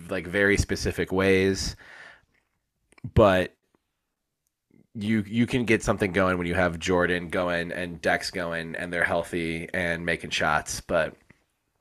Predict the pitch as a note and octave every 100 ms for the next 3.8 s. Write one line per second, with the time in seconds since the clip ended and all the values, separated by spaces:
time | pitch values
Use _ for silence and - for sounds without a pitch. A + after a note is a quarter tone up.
0 | _ - - A#2+ C3 - B2+ A#2+ A#2+ F#2+
1 | F2+ E2+ E2+ _ _ - - - _ _
2 | _ _ _ - F#2 F2+ G2+ F#2+ G2+ G2
3 | F#2 F2 E2 E2 - D2 A1